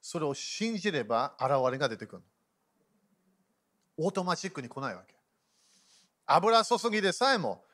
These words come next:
その人が受けると決めなければ、信仰のものを出さなければ、パワーが入っていかない。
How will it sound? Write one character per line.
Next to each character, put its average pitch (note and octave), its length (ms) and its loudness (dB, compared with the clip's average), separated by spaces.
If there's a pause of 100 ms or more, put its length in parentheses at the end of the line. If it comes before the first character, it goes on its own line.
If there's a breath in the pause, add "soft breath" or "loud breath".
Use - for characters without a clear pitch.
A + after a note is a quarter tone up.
(120 soft breath)
そ - 200 0
の A#3+ 140 4
人 A3+ 240 2
が G3 320 6
受 G3+ 240 2
け D#4 80 4
る D4 100 2
と F3 140 0
決 F3+ 160 -2
め F#3+ 80 2
な F#3 140 2
け D#3+ 100 0
れ C3 100 0
ば、 B2 320 2 (120)
信 C4+ 580 -4
仰 A#3+ 260 4
の A3 140 4
も G#3 160 0
の G3+ 80 4
を E3+ 60 6
出 D#3 100 4
さ G3+ 140 -2
な F#3+ 100 4
け D#3 140 0
れ A#2+ 80 -4
ば、 C#3+ 420 4
パ - 140 6
ワ F3+ 160 4
ー C3 40 0
が B2 80 -4
入 C#3 140 -2
っ B2+ 40 -8
て C3 100 -12
い A2+ 40 -10
か B2 120 -10
な A2 100 -10
い。 F#2 40 -18